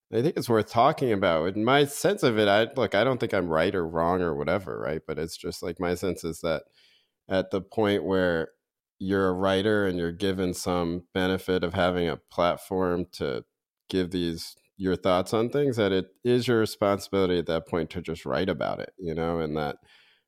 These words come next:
um, signing an open letter, parts of which you may or may not agree with, it's not really the,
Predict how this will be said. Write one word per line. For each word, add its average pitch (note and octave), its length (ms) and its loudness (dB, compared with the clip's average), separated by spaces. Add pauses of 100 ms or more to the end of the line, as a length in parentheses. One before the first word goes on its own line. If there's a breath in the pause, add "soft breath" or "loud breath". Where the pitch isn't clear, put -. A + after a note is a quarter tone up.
(100)
um, E2+ 500 0 (280)
signing G#2 400 4
an G2 80 2
open F#2+ 320 0
letter, F2+ 520 2 (120)
parts G2 260 2
of F2 120 -4
which F2 260 -4
you F#2+ 120 0
may F2+ 220 2
or F2 100 0
may F2 160 -2
not E2 260 -4 (460)
agree F#2 420 0
with, E2+ 280 2 (720 soft breath)
it's D#3 220 0
not A3 260 4
really D3 320 6
the, F#2+ 400 2